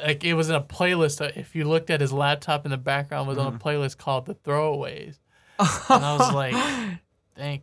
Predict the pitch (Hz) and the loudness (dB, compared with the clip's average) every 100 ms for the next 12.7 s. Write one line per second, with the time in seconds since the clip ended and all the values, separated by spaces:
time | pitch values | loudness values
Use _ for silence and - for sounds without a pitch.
0 | _ 120 131 127 127 - 143 127 139 135 | _ -8 -4 -4 -4 -8 -10 -8 -6 -4
1 | - 123 143 151 127 127 131 135 202 170 | -6 -4 -2 -2 -2 -2 0 2 2 2
2 | 220 139 202 127 - - 147 143 165 151 | 2 0 -2 -8 -10 -14 -8 -4 -2 -2
3 | 139 131 - - 165 123 120 123 131 131 | -4 -6 -8 -6 -4 -4 -4 -6 -6 -6
4 | - _ _ _ _ _ 156 151 147 147 | -12 _ _ _ _ _ -2 2 2 4
5 | 147 143 143 - 165 160 156 156 - 170 | 2 0 -2 -8 -8 -8 -4 -6 -2 -2
6 | 156 156 143 143 165 220 233 220 220 143 | 0 0 0 0 2 0 2 0 0 2
7 | 180 - 160 156 151 147 151 151 - 160 | 0 0 -2 0 0 -2 -6 -6 -2 0
8 | 147 143 - 165 175 - - 226 240 254 | 0 -2 -8 -8 -8 -10 -10 -8 -8 -10
9 | 254 262 - _ _ _ _ _ _ - | -12 -16 -20 _ _ _ _ _ _ -4
10 | 220 247 269 269 - _ _ _ 170 185 | -2 0 -2 -8 -16 _ _ _ -6 -4
11 | 165 135 143 156 165 - 202 - 160 147 | -6 -8 -6 -2 -2 -2 -4 -4 -4 0
12 | 139 143 - 143 151 156 | 0 -2 0 0 0 -2